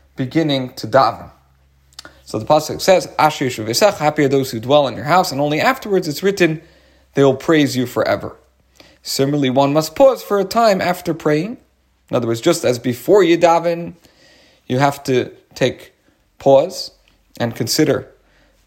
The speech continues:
whom you're standing in front of to, to direct your heart towards Hashem. So, in the same way, after one davens, one must also pause so that his prayer will not appear as a burden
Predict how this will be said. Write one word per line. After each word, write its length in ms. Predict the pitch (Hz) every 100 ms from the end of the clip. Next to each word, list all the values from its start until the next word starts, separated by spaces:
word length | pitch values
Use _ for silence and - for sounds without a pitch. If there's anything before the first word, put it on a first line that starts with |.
| _ _
whom 380 | - 151 131 107
you're 200 | 117 117
standing 500 | - 135 127 123 113
in 140 | 107
front 320 | 104 107 104 160
of 180 | 185
to, 140 | - -
to 240 | - -
direct 320 | 98 135 -
your 80 | 113
heart 340 | 113 135 127 -
towards 260 | - 104
Hashem. 420 | - - 120 139 190 - _ - _ _ _ _ _
So, 520 | - - 123 113 - - - _ _
in 60 | 117
the 100 | 113
same 260 | - 165
way, 320 | 202 190 165 -
after 400 | 190 196 - 165
one 240 | 160 160
davens, 600 | 165 226 202 170 - - _ _ _ -
one 160 | 143
must 160 | 143 143
also 260 | 208 -
pause 400 | 156 - 240 190
so 120 | - 156
that 160 | 131
his 180 | 127 123
prayer 560 | - 185 202 170 156 - - _ _ _ -
will 120 | 127
not 400 | 135 196 - -
appear 520 | - - 202 185 -
as 240 | 127 131 -
a 140 | 127 123
burden 600 | 113 151 185 135 117